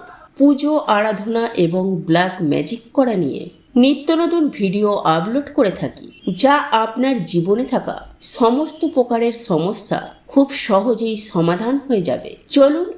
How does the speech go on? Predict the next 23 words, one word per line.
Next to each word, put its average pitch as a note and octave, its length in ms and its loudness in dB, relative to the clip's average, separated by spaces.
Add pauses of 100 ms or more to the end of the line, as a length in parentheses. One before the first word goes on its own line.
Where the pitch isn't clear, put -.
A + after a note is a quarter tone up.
এইবার C4+ 480 2
মূল G#3+ 300 -2
আলোচনায় A#3 500 0 (100)
প্রবেশ F3+ 380 0
করা F3 240 2
যাক। A#2 400 -6 (120)
তবে C#4 320 4
মূল A#3 340 0
আলোচনায় C4 580 0
প্রবেশ G3 380 0
করার E3+ 380 0
আগে, F3+ 320 -4 (240)
তবে C4+ 300 4 (100)
আপনারা A#3 800 0
স্বয়ং B3+ 560 0
মা F#3+ 160 0
লক্ষ্মীর B3+ 500 -2 (100)
কৃপা F3 340 2
ও F#3+ 200 -2
আশীর্বাদ E3+ 880 -4
পেতে A#3+ 340 4
চান, F#3+ 420 -4 (260)
তাহলে C#4 480 2